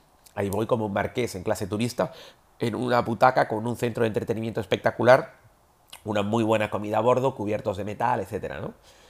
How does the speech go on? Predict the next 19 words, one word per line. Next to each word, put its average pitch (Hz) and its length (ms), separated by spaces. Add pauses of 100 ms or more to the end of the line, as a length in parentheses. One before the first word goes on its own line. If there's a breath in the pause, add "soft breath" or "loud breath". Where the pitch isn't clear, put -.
(260 loud breath)
Eh, 92 260
ahí 104 260
no, 107 220
no 95 120
escatimo. 95 480 (160)
Ahí 82 180
quiero 95 240
ir 90 160
bien, 98 260
cómodo, 95 400
puntual, 98 480
una 90 240
buena 95 200
aerolínea, 92 440
confortable. 95 640 (520 loud breath)
Y 104 100
lo 90 120
que 87 140
hago 92 420